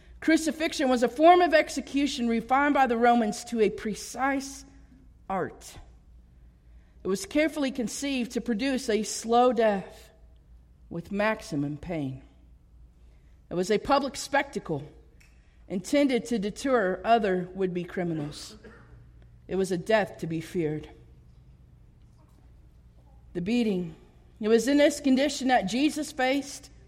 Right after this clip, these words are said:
the first physical abuse. Punches and slaps to the face and head while blindfolded. Unable to anticipate the blows, Jesus was badly bruised, his mouth and eyes possibly injured.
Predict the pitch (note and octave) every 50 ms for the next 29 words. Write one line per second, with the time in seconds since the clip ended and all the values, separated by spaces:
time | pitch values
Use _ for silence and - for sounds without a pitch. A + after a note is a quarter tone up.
0 | - - - - - - - - F3 G3 F#3+ - - C4+ B3+ B3 - - - -
1 | - G3 F#3+ F#3 F#3 E3+ - F#3+ F#3+ F#3 F3+ F3+ F3+ E3+ E3 - - - - -
2 | - - - - - - - - - - - - - - C4+ D4 D#4 D4+ - B3
3 | G#3+ G3 G#3+ G#3 - - - B3+ C4 C4+ B3+ C4 - - - - A3 G3 F#3+ F#3+
4 | - - B3 A#3 G#3 G#3 - - F#3+ F#3 F#3 - B3 C4+ A#3 G3 F3+ F3+ F3 F3
5 | F3+ F3+ G3+ G3+ G3+ G3+ G3 - - D3+ C#3+ D#3+ D#3+ D#3 - - - - - -
6 | - - - - - - - - - - - - - A#3 C4 C#4+ C#4 C#4+ D#4+ D#4
7 | D4 C#4 C#4+ - C#4 B3 B3 A#3+ B3 - D#4 - - B3+ - B3+ B3 A#3+ A#3+ G#3
8 | G#3+ G#3+ C4 C#4 C4+ B3+ B3+ - - - - B3+ D4 D#4+ D#4 - A3+ B3 - -
9 | G3 G3 - - A#3+ A#3 C4 C4 A#3 A3+ G3+ F#3+ F#3 G#3+ A#3+ B3 A#3 G#3 G3 -
10 | - - - - - - - - - - - - - - - - - - - -
11 | G#3 G3 - A#3+ B3+ C#4 C4 B3+ C4 A3 G3 G#3 A#3 B3 A3+ G3+ F#3+ - - -
12 | A#3 A3 G#3 - - F#3+ F#3 F#3 G3 G3 F#3+ F3+ E3+ D#3+ D3+ - -